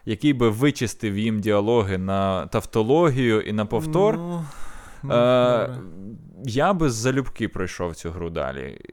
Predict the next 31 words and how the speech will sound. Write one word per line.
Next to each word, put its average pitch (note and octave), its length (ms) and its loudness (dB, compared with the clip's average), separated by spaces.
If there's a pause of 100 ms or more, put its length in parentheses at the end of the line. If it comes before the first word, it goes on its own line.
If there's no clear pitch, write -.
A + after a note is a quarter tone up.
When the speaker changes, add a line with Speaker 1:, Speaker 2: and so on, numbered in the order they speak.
(140)
Speaker 1:
Бо G#2+ 240 -2
мені, F#3 520 2
чесно, C#3+ 440 -2
воно, F3+ 340 0 (1000)
м, B2 520 -2 (120)
ну, D3+ 140 -4
це G#3 200 0
основна C#3 580 -2
була G#2 240 0
претензія, C#3+ 500 -2
яка A2 200 -2
просто A#2+ 340 -2
вбивала A2+ 520 0
інтерес. A#2 400 0
В - 20 -10
мене A2 120 0
просто C#3 340 -4
ен-, A#2 160 -6 (100)
ентузіазм G2 600 -2
падав. F2 320 -2 (260)
Я C#3 120 2
після D3 300 2
важкого C3+ 480 2
робочого C3 560 2
дня, D3 540 0
коли B2+ 200 2
мені B2+ 280 -2
треба B2+ 280 0
було A#2 280 0
дуже B2 260 -2
багато, A#2 600 2